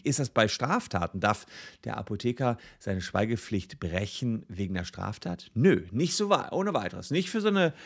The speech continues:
Straftat wie eine Impfpassfälschung darf er nicht diese Schweigepflicht brechen. Ähm, im Übrigen, bevor ich das vergesse, man hat mir noch mitgegeben auf den Weg,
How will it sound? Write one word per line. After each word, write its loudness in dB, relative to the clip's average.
Straftat 2
wie 2
eine -2
Impfpassfälschung -6
darf -8
er -6
nicht 0
diese -2
Schweigepflicht -2
brechen. -2
Ähm, 4
im 2
Übrigen, 6
bevor 2
ich 2
das 2
vergesse, 0
man -2
hat -6
mir -2
noch -2
mitgegeben -4
auf -8
den -4
Weg, 2